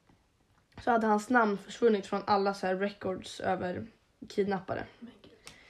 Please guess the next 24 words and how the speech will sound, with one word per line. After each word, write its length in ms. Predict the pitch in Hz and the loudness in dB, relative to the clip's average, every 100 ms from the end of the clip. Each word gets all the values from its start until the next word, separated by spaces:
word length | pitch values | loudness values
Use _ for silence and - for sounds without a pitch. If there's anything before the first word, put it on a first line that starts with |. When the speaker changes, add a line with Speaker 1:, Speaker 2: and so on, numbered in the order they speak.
| _ _ | _ _
Speaker 1:
Ja. 180 | - - - _ _ - - _ | -8 -8 -10 _ _ -20 -20 _
Dessutom 560 | - 233 233 277 226 214 | 0 2 2 2 4 2
så, 140 | - 220 _ _ - | 0 -6 _ _ 2
eh, 280 | 220 208 202 | 6 6 4
kom 260 | 226 226 | 0 2
inte 180 | 208 190 | 2 0
polischefen 1000 | - 220 208 - 233 220 - 190 190 196 - _ _ _ _ _ _ _ - - | 2 4 4 2 2 2 0 0 0 -4 -12 _ _ _ _ _ _ _ -12 -2
för 120 | 214 | 0
den 140 | 202 | 2
här 160 | 202 190 | 0 -2
staden 480 | - 208 190 190 196 | -2 0 0 -2 -4
eller 200 | 190 190 | -4 -6
stationen 480 | 196 190 190 196 190 | -6 -4 -2 -2 0
då. 200 | 202 - - - - - | -2 -4 -20 -20 -20 -2
Han 200 | 226 226 | 0 4
kom 240 | 285 302 | 4 6
inte 180 | 220 208 | 4 0
till 100 | 202 | -2
stationen 580 | 214 262 247 196 185 202 | -2 2 2 2 0 4
dagen 340 | 214 202 196 | 4 4 2
då 100 | 196 | 0
Fusako 500 | - 208 220 208 196 | -4 -2 0 0 -2
blev 200 | 190 180 | -2 -2
fri. 360 | - 190 208 | 0 0 0